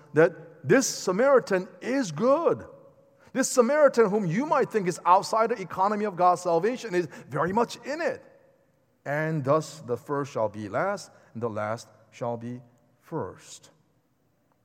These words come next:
This is the one who had experienced estrangement from, from the community of God.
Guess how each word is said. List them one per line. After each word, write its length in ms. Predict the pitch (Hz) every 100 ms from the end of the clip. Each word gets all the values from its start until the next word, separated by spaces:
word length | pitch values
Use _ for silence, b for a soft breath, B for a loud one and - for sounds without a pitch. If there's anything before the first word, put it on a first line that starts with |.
| - B
This 180 | 165 175
is 100 | 180
the 60 |
one 160 | 175 170
who 160 | 165 175
had 100 | 147
experienced 460 | - 185 170 -
estrangement 640 | 147 - 196 202 156 151
from, 240 | 135 151 151
from 240 | 151 156
the 80 | 147
community 500 | 151 143 147 147 139
of 140 | 135
God. 360 | 110 101 95 87